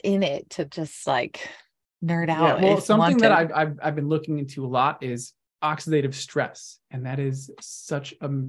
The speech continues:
Speaker 2: a major issue, uh, that is kind of misunderstood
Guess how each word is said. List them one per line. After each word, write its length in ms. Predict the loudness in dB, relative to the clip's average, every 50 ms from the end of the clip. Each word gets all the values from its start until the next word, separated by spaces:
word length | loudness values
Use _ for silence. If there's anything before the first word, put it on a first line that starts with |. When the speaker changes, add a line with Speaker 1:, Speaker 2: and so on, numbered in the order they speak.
| -10 -12 -12
Speaker 2:
a 80 | -10
major 680 | -8 -6 -2 0 2 4 4 4 4 4 2 2 2 2
issue, 560 | 0 -2 -4 -4 -2 -2 0 0 0 0 -4 -6 _ _ _ _ _ _ _ _ -6
uh, 200 | -4 -2 -2 -2
that 200 | 0 0 2 2
is 360 | 2 0 0 -2 -6 -10 -16 -20 -20 -20 -20 _ _ _ _ _ _ _ -6 -6 -6 -4
kind 180 | -2 0 0 0
of 160 | 0 0 2
misunderstood 640 | 2 2 4 4 4 2 2 2 2 0 -2 -2 -4